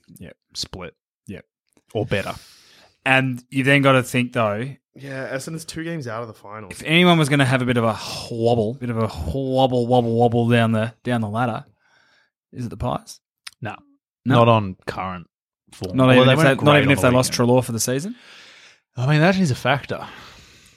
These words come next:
Speaker 1: And then my other question is North, uh, North Melbourne, Melbourne. Do they run out of puff?
Speaker 2: I tell you, it'd be massive if Collingwood missed the finals from here. We're at round thirteen and they're in the top four.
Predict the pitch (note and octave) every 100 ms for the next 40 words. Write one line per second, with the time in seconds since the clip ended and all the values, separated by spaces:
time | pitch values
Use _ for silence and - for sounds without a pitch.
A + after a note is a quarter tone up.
0 | _ _ B2+ C#3 C#3 D#3 E3 D3 C3 B2
1 | A#2+ A2+ B2 A#2 A#2+ A#2+ A2+ G#2+ F#2+ G2+
2 | G2+ F#2 B2 F3 - _ _ _ _ _
3 | _ - B2 B2+ B2+ B2+ A#2+ A#2 - D3
4 | - C3+ - C3+ B2 B2 B2 B2 B2+ A#2
5 | B2 G#2+ - G#2 G#2 G2 F#2+ G2 G2 -
6 | F#2+ F#2 - F#2+ F#2+ G2+ - - _ _
7 | _ _ _ _ A2+ A#2+ A#2 B2 A#2 A#2+
8 | G#2+ G2 G2 F#2+ F#2+ F2+ G#2 - - F2
9 | D#2 F2+